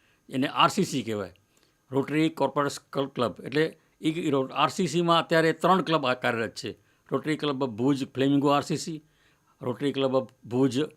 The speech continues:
હાટકેસ અને આર સી સી અને માતાના મઢ આર સી સી.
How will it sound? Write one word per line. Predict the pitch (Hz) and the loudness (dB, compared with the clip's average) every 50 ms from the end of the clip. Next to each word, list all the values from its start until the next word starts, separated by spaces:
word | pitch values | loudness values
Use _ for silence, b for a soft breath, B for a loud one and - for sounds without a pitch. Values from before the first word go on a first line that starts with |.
| _ _ _ _ _ _ _ - - | _ _ _ _ _ _ _ -4 -2
હાટકેસ | 113 117 - - - 151 160 147 - - - - _ _ _ _ _ _ _ _ _ | 0 0 0 0 0 0 0 0 -2 -6 -12 -16 _ _ _ _ _ _ _ _ _
અને | 120 117 120 117 113 117 139 - - _ _ _ - | -8 -6 -4 -4 -4 -4 -6 -8 -12 _ _ _ -4
આર | - 143 | -2 -2
સી | - - 156 131 | 0 0 -2 -4
સી | 127 160 170 | -4 -4 -6
અને | - 135 135 147 151 135 110 - - _ _ | -4 0 2 2 2 2 0 -4 -10 _ _
માતાના | - 104 127 139 139 - 147 135 139 | -6 -2 -2 0 0 2 2 2 2
મઢ | 127 131 127 | 2 2 2
આર | 117 110 | 0 -2
સી | - - 113 | -4 -8 -12
સી. | 92 92 95 | -12 -12 -14